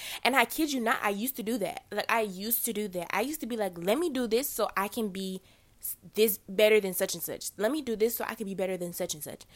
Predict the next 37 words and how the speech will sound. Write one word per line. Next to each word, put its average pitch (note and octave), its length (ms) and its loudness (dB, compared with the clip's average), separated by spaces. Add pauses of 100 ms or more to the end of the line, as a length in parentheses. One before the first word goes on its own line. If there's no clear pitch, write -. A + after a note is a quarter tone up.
(420)
Like, G3 420 4
no, F#3 880 -6 (800)
that's A#3+ 320 2
not B3 140 -2
gonna A3+ 140 -4
get G3 180 -4
you G3+ 60 -4
nowhere F3 340 -6 (120)
because A#3 300 2
you C4 80 0
did G#3+ 160 4
it G#3+ 120 -4
for G#3 100 0
the G3 80 -2
wrong F3 320 -4
reason. G3+ 480 0 (480)
You A3 80 2
didn't D#4 200 6
do G#3+ 100 2
it F#3+ 120 0
to F#3 40 -2
better E3 240 -4
yourself. E3 420 -4
You G#3 120 -4
did G#3+ 160 -4
it A3 100 -6
to - 80 -2
look F#3+ 240 0
better A3 300 10
than E3 160 -10
somebody C#3+ 420 -8
else. - 200 -12 (640)
And A3+ 180 4
I A3 80 4
don't A#3+ 140 -4
see A#3+ 180 -4
why F3+ 640 -4